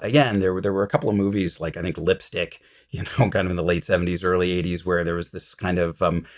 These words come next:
idea about, uh, fashion photography as somehow being, um, you know, kind of, I, I guess, uh, something of a, a feminist argument about, um, uh, how,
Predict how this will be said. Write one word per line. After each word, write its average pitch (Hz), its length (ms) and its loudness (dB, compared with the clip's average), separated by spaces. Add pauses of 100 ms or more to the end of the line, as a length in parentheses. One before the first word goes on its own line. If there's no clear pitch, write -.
(160)
idea 98 340 2
about, 85 420 0
uh, 85 340 0
fashion 107 500 0
photography 92 760 -2
as 82 160 -2
somehow 85 360 -2
being, 80 500 -4
um, 76 340 -4 (380)
you 147 260 4
know, 113 160 4
kind 131 240 6
of, - 180 2
I, 113 120 6
I 104 160 4
guess, 104 440 0
uh, 90 420 -6
something 110 440 0
of 90 120 2
a, 87 400 2
a 90 80 -4
feminist 95 520 -2
argument 85 400 0
about, 76 360 -4
um, 76 240 -4 (420)
uh, 82 400 0
how, 85 480 -2